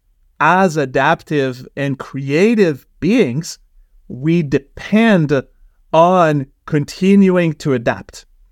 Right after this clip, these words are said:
We depend on it. We, we, s-, that's, that's why dopamine is such a, it's such a drug, because we need that reward system. We need the, the good feelings of all the good drugs that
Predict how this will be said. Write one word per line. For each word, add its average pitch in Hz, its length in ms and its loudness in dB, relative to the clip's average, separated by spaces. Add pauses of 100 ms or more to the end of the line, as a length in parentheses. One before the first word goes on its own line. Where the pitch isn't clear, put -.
(120)
We 135 120 -4
depend 175 540 0
on 135 220 2
it. 113 240 -12
We, 135 320 -4 (140)
we, 156 200 0
s-, 143 200 -6 (220)
that's, 156 340 -2
that's 127 360 -4
why 151 140 0
dopamine 135 720 -2
is 120 140 -8
such - 420 -6
a, 143 180 -2
it's - 140 -10
such - 260 -8
a 127 60 -4
drug, 175 440 0 (640)
because 147 400 -2 (120)
we 131 200 -8
need 160 340 0
that 151 220 0
reward 131 480 -2
system. 113 380 -8
We 123 160 -6
need 151 360 -2
the, 135 240 -2 (200)
the 120 100 -6
good 151 360 -2
feelings 147 520 -2
of 107 100 -4
all 139 320 0
the 143 120 -2
good 131 280 -4
drugs 135 580 -4
that 131 300 -4